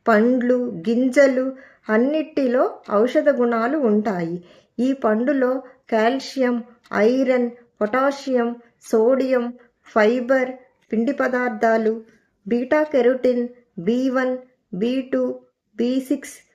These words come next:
బీ నైన్ ఉంటాయి. పనస ఆకులను పూజకు కూడా వాడతారు. అమలాపురం ఏరియాలో పనస ఆకులతో తయారు చేసే పొట్టిక్కలు చాలా ఫేమస్.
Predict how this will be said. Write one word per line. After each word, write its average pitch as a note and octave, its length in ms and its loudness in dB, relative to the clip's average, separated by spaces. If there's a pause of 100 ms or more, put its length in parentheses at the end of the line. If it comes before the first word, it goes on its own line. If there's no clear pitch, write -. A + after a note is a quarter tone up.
(480)
బీ B3+ 260 -2
నైన్ C4 320 0 (180)
ఉంటాయి. G3 680 -2 (2750)
పనస A3+ 300 -2
ఆకులను C#4 600 2
పూజకు C#4+ 680 -2 (520)
కూడా B3+ 320 2
వాడతారు. G#3+ 720 0 (280)
అమలాపురం D4 680 2
ఏరియాలో B3 760 2 (320)
పనస D4 280 2
ఆకులతో B3 640 0
తయారు B3+ 600 0
చేసే A3+ 400 0 (460)
పొట్టిక్కలు B3+ 720 0 (280)
చాలా B3 340 0
ఫేమస్. A#3 600 -2